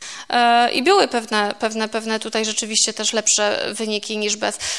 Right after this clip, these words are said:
Tylko później to znowu było interpretowane na wiele sposobów. Czy sama rytmizacja nie pomaga?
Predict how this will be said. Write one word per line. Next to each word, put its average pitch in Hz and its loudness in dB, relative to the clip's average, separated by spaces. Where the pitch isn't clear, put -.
Tylko 311 2
później 370 4
to 349 4
znowu 359 2
było 311 4
interpretowane 294 2
na 285 4
wiele 269 2
sposobów. 226 -2
Czy 269 2
sama 302 4
rytmizacja 269 2
nie 214 -4
pomaga? 202 -6